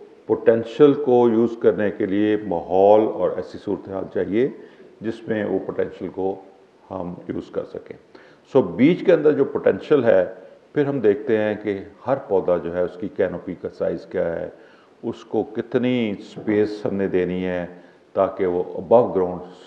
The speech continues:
नीचे below ground का इतना मसला नहीं जितना above ground का है, कि वो space, कितनी canopy बनाने के लिए उसको space चाहिए,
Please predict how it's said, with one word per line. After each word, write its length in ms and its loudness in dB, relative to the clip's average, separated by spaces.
नीचे 380 -2
below 520 4
ground 280 4
का 60 2
इतना 200 -2
मसला 320 -2
नहीं 120 -4
जितना 400 -2
above 240 2
ground 280 -4
का 160 -2
है, 160 -10
कि 120 2
वो 160 4
space, 400 -2
कितनी 320 -10
canopy 360 0
बनाने 360 -8
के 120 -12
लिए 100 -6
उसको 200 -12
space 420 -8
चाहिए, 380 -8